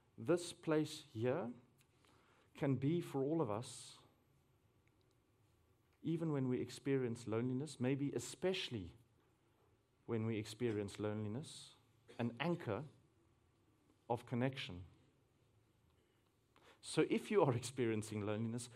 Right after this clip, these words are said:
don't avoid coming to church. In fact, make a point of coming to church. And if you are sitting here, and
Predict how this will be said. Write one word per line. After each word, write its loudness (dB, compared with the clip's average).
don't 8
avoid 6
coming 2
to -10
church. -2
In 2
fact, 2
make 6
a 2
point 2
of -8
coming -4
to -14
church. -12
And 4
if -2
you 6
are 4
sitting -4
here, -2
and 4